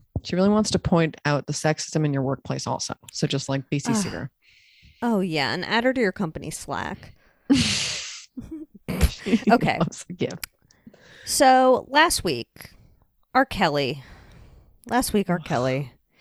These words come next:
Speaker 2: <sighs> His court case began. It's the second time he's been in criminal court. The first time was for child pornography charges many, many moons ago.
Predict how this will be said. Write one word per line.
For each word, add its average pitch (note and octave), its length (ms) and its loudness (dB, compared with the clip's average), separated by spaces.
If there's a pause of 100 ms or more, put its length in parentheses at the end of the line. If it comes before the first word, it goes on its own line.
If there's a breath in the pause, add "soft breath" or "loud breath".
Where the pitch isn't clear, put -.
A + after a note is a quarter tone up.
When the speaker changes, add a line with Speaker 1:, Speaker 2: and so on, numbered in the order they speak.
(1120 loud breath)
Speaker 2:
<sighs> - 20 -20
His G#3 600 -2
court - 380 0
case A3+ 340 0
began. D#3+ 600 -2
It's - 180 -6
the F3 140 -6
second A3 400 0
time G3 260 0
he's G3+ 160 -2
been D#3+ 140 -2
in E3 100 -4
criminal D#3 440 -6
court. C#3+ 420 -4
The E3 80 -6
first - 380 -6
time F3 360 -2
was D#3 320 0
for D3 400 -4
child D#3+ 380 -2
pornography D#3+ 560 -8
charges D3+ 500 -8
many, G#3 220 -8
many F#3+ 240 -4
moons D#3 260 -4
ago. C#3 380 -4